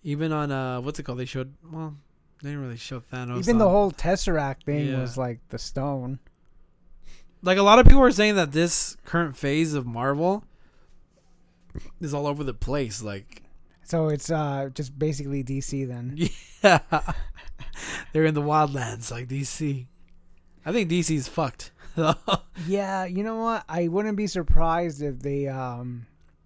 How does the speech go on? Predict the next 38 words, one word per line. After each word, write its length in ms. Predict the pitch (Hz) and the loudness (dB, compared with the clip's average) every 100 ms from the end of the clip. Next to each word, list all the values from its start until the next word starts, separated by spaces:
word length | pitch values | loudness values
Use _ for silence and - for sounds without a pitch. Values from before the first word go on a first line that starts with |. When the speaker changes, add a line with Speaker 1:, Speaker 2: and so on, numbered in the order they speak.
| _ - | _ -10
Speaker 2:
just 200 | 147 - | -8 -4
have 140 | 160 | -4
to 80 | 156 | -4
start 260 | - 151 147 | -6 -6 -4
all 180 | 139 135 | -4 -4
over. 400 | 151 143 127 123 | -6 -6 -8 -8
They're 220 | 135 131 | -8 -10
gonna 260 | 127 - 151 | -10 -8 -8
Speaker 1:
They 40 | - | -2
Speaker 2:
try 80 | |
to 60 | 170 | 0
Speaker 1:
probably 340 | 196 208 139 | 0 -4 -6
should. 460 | 131 - 185 240 123 | -6 -4 -2 -2 -2
I 80 | 117 | -4
mean, 140 | 131 | -6
fuck, 360 | 135 - 175 117 | -6 -6 -6 -6
dude. 360 | 123 139 139 135 | -8 -8 -8 -8
Their, 260 | 131 123 120 _ - - _ - - | -8 -8 -14 _ -20 -20 _ -20 -6
their 140 | 156 156 | -2 -2
movie 440 | 151 165 220 226 | 0 2 2 2
that 140 | 190 160 | 0 0
was 120 | 147 | -2
supposed 280 | 143 180 - | -4 -6 -8
to 60 | |
restart 540 | 135 151 156 - 165 147 | -8 -6 -4 -2 0 0
everything 380 | 180 180 151 | 0 -2 -4
for 140 | 135 135 | -6 -6
them 200 | 127 127 | -6 -6
is 120 | 127 | -8
in 120 | 127 | -8
fucking 360 | 120 160 156 110 | -8 -8 -8 4
peril 380 | 135 175 139 104 | 6 6 0 -2
'cause 220 | 127 120 | -6 -6
of, 140 | 113 104 | -6 -6
uh, 240 | 95 95 | -6 -8
Ezra 240 | 120 143 113 | -10 -10 -10
Miller, 340 | 107 156 113 104 | -8 -8 -8 -8
dude. 240 | 147 | -8